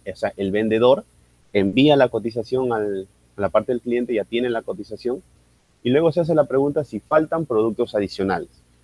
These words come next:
Entonces, si faltan productos adicionales, eh, vamos a consultar, eh, la, la existencia de las diversas sucursales donde que pueda haber los productos, ¿no?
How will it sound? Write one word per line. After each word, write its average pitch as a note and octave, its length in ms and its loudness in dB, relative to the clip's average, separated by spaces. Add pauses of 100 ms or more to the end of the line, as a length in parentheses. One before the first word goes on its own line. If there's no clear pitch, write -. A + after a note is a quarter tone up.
Entonces, B2 300 -2
si - 140 -8
faltan G#3+ 340 0
productos F3 400 0
adicionales, A#2 720 0 (600)
eh, G#2+ 720 0
vamos B2 300 0
a C3 60 0
consultar, A2 580 0 (1600)
eh, G#2 500 2
la, G2 720 -2
la G#2+ 120 0
existencia A2 800 -2
de G#2 160 -4
las G2+ 140 -2
diversas A2+ 380 -2
sucursales G#2 720 -2
donde F#2+ 220 -4
que F2+ 80 -6
pueda A#2 220 2
haber G#2+ 140 2
los A2 120 -4
productos, G2+ 500 -4
¿no? A#2+ 100 -12